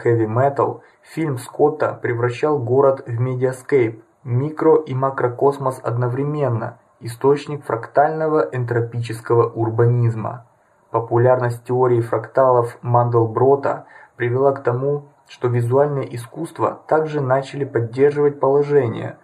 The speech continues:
фрактал — это путь увидеть бесконечность. Фрактальная геометрия открыла путь для моделирования на экране порядка из хаоса. Двухмерное экранное изображение стало смотреться подвижным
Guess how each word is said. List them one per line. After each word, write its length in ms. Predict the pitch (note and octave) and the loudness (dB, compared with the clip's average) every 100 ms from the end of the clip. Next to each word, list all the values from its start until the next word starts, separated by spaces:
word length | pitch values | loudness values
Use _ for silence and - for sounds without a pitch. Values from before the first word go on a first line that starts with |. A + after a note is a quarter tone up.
| _ | _
фрактал — 760 | - - - - C3 C3+ D#3 - - - | -14 -8 -8 -2 2 2 0 -4 -20 -10
это 240 | C3+ A#2+ | -8 -4
путь 380 | A#2 - D3 - | -6 -6 -8 -8
увидеть 440 | - A#2 A2+ A2+ A2+ | -6 -2 -2 -4 -6
бесконечность. 920 | A2+ A#2 - C3+ C3 A#2 - A2+ A#2 _ _ _ _ - | -6 -6 -4 -2 -2 -4 -6 -14 -18 _ _ _ _ -8
Фрактальная 600 | - - - C#3 C#3 B2+ | -6 -2 0 0 0 -2
геометрия 840 | A#2+ A#2 A#2+ C#3 C#3+ A#2+ - - - _ | 0 2 2 0 -2 -2 -4 -8 -20 _
открыла 500 | C#3 A#2+ - D#3 D#3 | -8 -8 -4 0 2
путь 400 | C#3 - D#3+ - - | 0 -2 -6 -8 -6
для 220 | A#2+ D#3 | 0 0
моделирования 840 | D#3 C3+ C3 C#3 D3 C3 C3 A#2+ | 0 -2 -2 0 2 2 0 0
на 240 | A#2+ A2+ A#2 | 0 0 -4
экране 580 | - C3+ D#3 C#3 A2+ - | -2 0 0 -4 -6 -6
порядка 420 | A2+ A2+ A2+ A2+ | -2 0 0 -4
из 240 | G#2+ B2 - | -8 -8 -6
хаоса. 640 | - D3 A2+ - - C#3+ - _ _ _ | 2 2 2 -2 -10 -10 -16 _ _ _
Двухмерное 720 | A#2+ A2 A#2 C3 D#3 D3+ C#3 - | -8 -8 -6 0 2 2 -2 -4
экранное 480 | A#2+ B2+ C3+ B2+ A#2 | -4 0 0 0 -2
изображение 880 | A#2 A2+ G#2+ A#2+ C#3+ D3 A2 A#2 - _ | -2 0 0 2 0 0 -6 -8 -14 _
стало 320 | _ - D#3 | _ 2 2
смотреться 560 | D#3 C#3 A#2+ B2 A#2+ B2 | 2 0 -2 -2 -2 -2
подвижным 720 | B2+ C3 C3 C#3 A2+ G#2 A#2 | -4 -4 -4 -4 -4 -6 -10